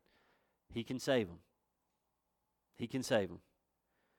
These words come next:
But if you come to Jesus for forgiveness before you die, there's nothing Jesus can't forgive.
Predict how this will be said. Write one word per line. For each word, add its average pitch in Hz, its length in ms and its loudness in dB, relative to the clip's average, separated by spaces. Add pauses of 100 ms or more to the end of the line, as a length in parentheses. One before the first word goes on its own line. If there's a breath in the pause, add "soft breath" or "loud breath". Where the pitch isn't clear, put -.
(1400)
But 117 100 -2
if 107 120 -2
you 151 100 -4
come 160 220 4
to 135 80 4
Jesus 143 360 6
for 131 160 -2
forgiveness 143 540 2
before 147 340 0
you 143 160 2
die, 143 360 6 (100)
there's 123 260 4
nothing 127 440 4
Jesus 123 340 0
can't 127 260 -6
forgive. 104 480 -6